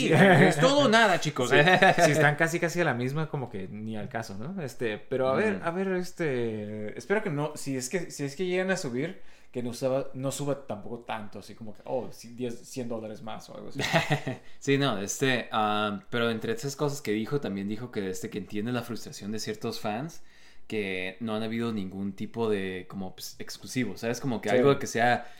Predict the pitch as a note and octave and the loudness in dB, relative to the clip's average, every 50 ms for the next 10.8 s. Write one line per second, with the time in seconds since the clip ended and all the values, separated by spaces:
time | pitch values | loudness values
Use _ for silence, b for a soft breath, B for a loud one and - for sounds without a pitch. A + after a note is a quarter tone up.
0 | B B B B B - - - A#2+ A2+ - - C#3+ C3+ C3 C#3 B2+ - C3+ B2 | B B B B B -14 -8 -6 -6 -4 4 6 6 8 8 6 4 4 0 0
1 | - C#3 C3+ C3 A#2+ A2+ A2 G#2 G2 C#3+ F#3+ F#3+ E3+ C#3 A2+ - A#2+ - C#3 B2 | 0 2 2 2 2 2 0 -2 -2 2 2 2 2 2 0 -2 -4 -4 -2 -2
2 | B2 A#2 C#3+ C#3+ C3 C3+ C3+ B2 - - A#2+ C3 D3+ D3+ - A#2+ - - - - | -2 -2 -2 -2 -2 -4 -6 -8 -6 -2 0 0 0 0 -2 -6 -6 -8 -12 -12
3 | - - - A#2 A#2 F3 F#3 D3 - B2 G2+ G2 - G#2 G#2 A#2+ A#2+ G#2 G#2 G#2+ | -12 -14 -14 -4 -2 -2 -2 -2 -4 -8 -10 -10 -8 -6 -6 -6 -4 -4 -4 -2
4 | A2 G#2 - G#2+ - - C3+ C#3 A#2+ G2 G2 G2 A2 D3+ D#3+ - A#2+ G#2 G2 F#2 | -2 -4 -4 -6 -6 -2 -2 -2 -2 -2 -4 -4 -4 -4 -2 -2 -2 -2 -2 -2
5 | - b b b b - G#3 F#3+ - - B2+ A#2 G#2 A2+ A2 A2 A#2 B2 B2+ B2 | -4 b b b b 2 2 2 2 2 -2 -2 -2 -2 -2 -2 -2 0 0 0
6 | A#2 A2+ - A#2 A2 G#2+ G#2+ G#2+ G2+ - - - A2+ A#2 A#2 A#2 - - A#2+ A#2+ | -2 -2 -4 -8 -8 -6 -8 -8 -10 -8 -8 -6 -4 -4 -4 -6 -6 -4 -2 -2
7 | A2+ G#2+ A#2 A#2+ C3+ D3+ C#3+ A#2+ - - A2+ G#2+ G2+ G2+ G2 - C3 C3 B2+ A#2+ | -2 -2 -6 -6 -6 -6 -6 -6 -6 -6 -8 -8 -8 -8 -6 -4 -2 0 0 2
8 | G#2+ B2+ C3+ C3+ C#3 C3+ - - D3+ F3 E3+ - F3 F3+ F#3 F#3+ - - D#3 A#2+ | 2 2 4 4 2 0 0 -2 -2 -2 -4 -2 0 0 0 0 0 -2 -2 -2
9 | A2 G#2 G2+ G#2+ G#2+ G2+ - - B2 B2 A#2 A#2 A#2 A#2+ A#2+ A#2+ A#2 A#2 A2+ G#2+ | -2 -4 -6 -8 -8 -10 -8 -2 0 0 0 2 0 0 0 0 0 -2 -4 -6
10 | - - A2+ G#2 A2+ A2 - B2+ A#2 - B2 A#2+ - - B2 | -8 -8 -4 -4 -2 -2 -2 -4 -2 0 0 0 2 2 0